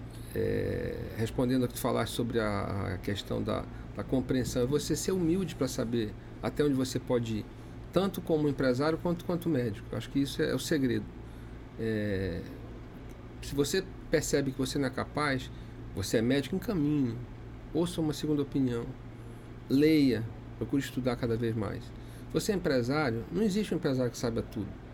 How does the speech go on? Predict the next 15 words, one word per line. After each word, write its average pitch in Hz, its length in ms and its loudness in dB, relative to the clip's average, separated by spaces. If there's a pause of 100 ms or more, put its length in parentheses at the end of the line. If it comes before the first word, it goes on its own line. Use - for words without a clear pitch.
(600)
Se 165 420 2
cerque 170 500 4
de 151 80 0
pessoas 147 340 0
competentes 151 680 0
em - 20 -2
cada 127 320 0
área, 123 420 0 (400)
um 117 40 -2
gestor 127 340 0
econômico, 120 720 0
um 117 40 2
advogado, 113 840 0 (720)
um 113 60 0
marqueteiro, 120 920 2